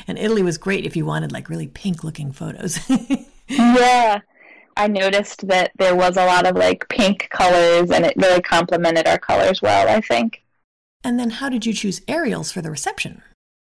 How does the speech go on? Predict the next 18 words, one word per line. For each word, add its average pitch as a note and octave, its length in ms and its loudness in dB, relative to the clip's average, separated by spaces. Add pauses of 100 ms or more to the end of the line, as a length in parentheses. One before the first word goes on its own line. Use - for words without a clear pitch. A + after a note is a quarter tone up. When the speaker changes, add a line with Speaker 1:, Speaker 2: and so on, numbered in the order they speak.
(380)
Speaker 2:
So C#4 280 4
we C#4 480 6
were B3 280 4
originally A#3+ 440 2
going G#3 460 0
for, F#3+ 400 4
like, F#3 180 0
a F#3+ 80 4
beach F#3+ 460 -2
theme, F#4 340 2 (460)
like, G3+ 120 2
kinda G#3 240 2
like F#3+ 140 2
a F#3+ 80 2
beach F#3+ 380 -2
and F3+ 180 -2
Disney F#3 400 -2
mix. F#3 580 0